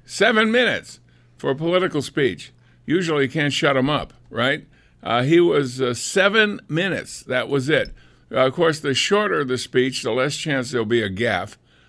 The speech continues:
less chance there'll be anything that, uh, the other side can use.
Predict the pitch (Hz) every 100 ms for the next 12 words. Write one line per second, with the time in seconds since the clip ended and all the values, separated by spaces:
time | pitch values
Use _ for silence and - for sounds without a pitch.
0 | _ - 131 - 156 131 123 127 107 120
1 | 113 110 104 117 113 104 101 95 _ _
2 | _ - 104 104 107 110 120 113 110 123
3 | 113 113 117 123 185 262 151 82 -